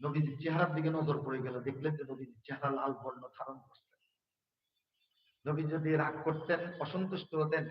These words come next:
সুন্দর মানুষ, চেহারাটা লাল হয়ে যেত। আবু বকরের অন্তরের মধ্যে তো পালপিটেশন শুরু হয়ে গেছে, "এই রে, আমার নবী তো বেজার হয়ে গেছে, অসন্তুষ্ট হয়ে গেছে। ঠিক আছে, আজকে আর কোনো আওয়াজ করবো না।"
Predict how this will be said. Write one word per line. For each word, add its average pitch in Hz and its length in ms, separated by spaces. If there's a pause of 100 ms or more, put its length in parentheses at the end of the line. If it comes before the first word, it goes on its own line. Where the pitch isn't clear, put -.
(160)
সুন্দর 151 340
মানুষ, 156 240
চেহারাটা 151 380
লাল 147 260
হয়ে 143 140
যেত। - 200 (1300)
আবু 147 340
বকরের 143 320 (500)
অন্তরের 147 360
মধ্যে 147 260
তো 113 100
পালপিটেশন 147 720
শুরু 147 140
হয়ে 139 120
গেছে, 135 220
"এই 135 100
রে, 180 320 (720)
আমার 143 200
নবী 151 320
তো 170 240 (100)
বেজার 160 300
হয়ে 147 180
গেছে, 135 220
অসন্তুষ্ট 151 560
হয়ে 131 240
গেছে। - 460 (480)
ঠিক 190 140
আছে, 156 120
আজকে 175 300
আর 147 80
কোনো 165 180
আওয়াজ 151 440
করবো 131 260
না।" 151 80